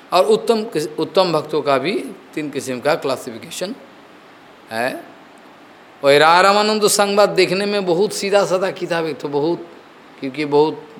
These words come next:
गरीब साधु ने छापा था, लेकिन उसको पढ़ोगे तो पागल बन जाओ, लेकिन पहले से पढ़ना पड़ेगा, एकदम पन्ना का पहले से, फर्स्ट, "एहो बाझ्यो आगे कहो आर",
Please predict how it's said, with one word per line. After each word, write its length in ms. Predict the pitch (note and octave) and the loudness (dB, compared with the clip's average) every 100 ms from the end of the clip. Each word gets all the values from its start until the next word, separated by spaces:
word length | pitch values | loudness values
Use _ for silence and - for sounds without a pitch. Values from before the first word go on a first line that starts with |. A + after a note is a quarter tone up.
| A#2+ | -4
गरीब 280 | C3+ D3+ C#3+ | -2 -2 -2
साधु 360 | - C#3+ C#3+ | -2 -2 -2
ने 140 | D3 C3+ | -4 -6
छापा 340 | - A#2+ D3 | -6 -2 -2
था, 220 | B2 - - - - - - - - - - - - - | -2 -10 -12 -20 -20 -20 -20 -20 -20 -20 -20 -20 -18 -2
लेकिन 320 | C#3+ F3+ F#3 | 2 2 2
उसको 220 | F3 G#3 | 2 2
पढ़ोगे 480 | F#3+ F3 F#3 G3+ G#3 | 4 6 6 6 4
तो 120 | F3 | 4
पागल 380 | F#3 D#3+ D3+ D3+ | 2 2 2 2
बन 240 | C3+ B2 A#2+ | 0 -2 -4
जाओ, 140 | B2 - | -12 -2
लेकिन 300 | D3+ F3+ A3 | 0 2 2
पहले 420 | D3+ F3 E3 G3+ | 2 2 6 6
से 140 | G3 G3+ | 6 4
पढ़ना 280 | F3+ D#3 B2+ | 2 0 -2
पड़ेगा, 360 | A2+ G2+ - - - - - - - - - - - - C#3+ | -4 -6 -8 -18 -20 -20 -20 -20 -20 -20 -20 -20 -20 -2 2
एकदम 340 | F3 E3+ F#3 | 4 4 2
पन्ना 420 | D#3+ E3 E3 E3+ E3+ | 2 0 0 0 0
का 120 | F3+ | -2
पहले 400 | - C3+ B2+ A#2+ | -2 -2 0 -4
से, 140 | - | -8
फर्स्ट, 680 | - - - E3+ - - - - - - - - - - - | -16 -4 2 2 2 -6 -14 -18 -20 -20 -20 -20 -20 -12 0
"एहो 320 | D#3+ E3+ G3 | 6 8 8
बाझ्यो 520 | F3+ E3 D3+ C3 F3+ | 6 4 2 0 4
आगे 340 | A3 D3+ D3+ E3+ | 4 4 2 0
कहो 320 | D#3+ C#3 D#3 | 2 6 6
आर", 340 | C#3 A#2 G#2 | 6 4 0